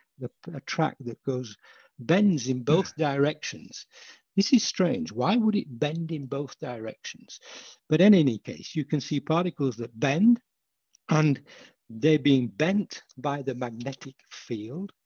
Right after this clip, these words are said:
Speaker 1: and they go either one way or the other way. So you immediately measure the charge. And if you measure the radius of the curvature,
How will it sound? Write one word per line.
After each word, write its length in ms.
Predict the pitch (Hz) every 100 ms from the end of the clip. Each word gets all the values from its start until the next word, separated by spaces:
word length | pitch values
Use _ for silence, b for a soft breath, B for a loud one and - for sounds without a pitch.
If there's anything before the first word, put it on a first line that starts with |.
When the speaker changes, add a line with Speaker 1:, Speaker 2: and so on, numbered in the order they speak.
| b b b b _
Speaker 1:
and 140 | 135 135
they 160 | 127
go 380 | 113 117 127 120
either 440 | 123 127 123 107 101
one 280 | - 139 180
way 260 | 165 156 143
or 160 | 123 117
the 160 | 104 110
other 180 | 147
way. 180 | 175 190
So 160 | 180 135
you 180 | 131 120
immediately 540 | 127 190 190 165 131
measure 300 | 131 127 123
the 140 | 104
charge. 600 | - - 156 165 165 - - B B _
And 140 | 135
if 160 | 156 -
you 140 | 143
measure 600 | 135 127 156 185 160 170
the 220 | 160 135 127
radius 480 | 147 170 151 -
of 100 | 120 107
the 160 | 113 101
curvature, 800 | - 170 202 165 - - 101 117